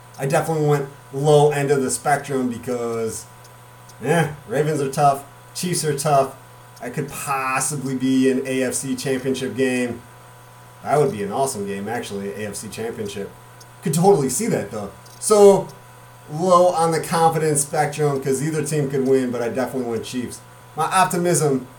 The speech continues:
for my barely over five hundred finish this week is not high on the confidence scale either.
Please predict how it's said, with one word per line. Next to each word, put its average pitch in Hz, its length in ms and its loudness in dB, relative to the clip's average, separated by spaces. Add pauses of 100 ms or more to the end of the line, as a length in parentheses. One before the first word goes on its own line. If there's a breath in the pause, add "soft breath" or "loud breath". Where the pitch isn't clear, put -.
for 165 140 -4
my 147 200 2
barely 151 500 2
over 147 280 0
five 135 340 2
hundred 131 460 0 (180)
finish 147 340 6
this 147 220 -4
week 131 300 -4
is 135 120 -4
not 143 280 -2
high 127 320 -2
on 123 140 -4
the 120 100 -4
confidence 117 400 -4
scale 113 280 -6
either. 101 180 -6